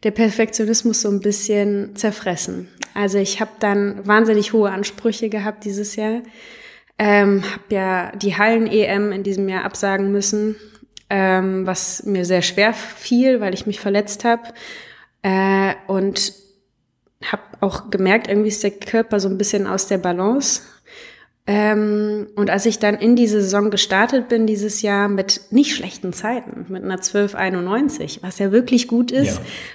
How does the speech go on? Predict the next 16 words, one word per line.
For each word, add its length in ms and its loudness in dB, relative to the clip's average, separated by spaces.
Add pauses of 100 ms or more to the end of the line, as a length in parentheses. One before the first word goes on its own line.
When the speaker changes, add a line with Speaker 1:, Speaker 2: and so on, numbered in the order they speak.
Speaker 1:
war 120 2
mir 160 4
das 160 0
nicht 180 -2
genug. 460 -2 (240)
Also 220 -6
ich 320 -2
hab 160 -8
mir, 480 2 (760)
mir 160 2
ging 260 4
das 140 2
alles 320 -4
nicht 160 -8
schnell 280 -6
genug. 460 -2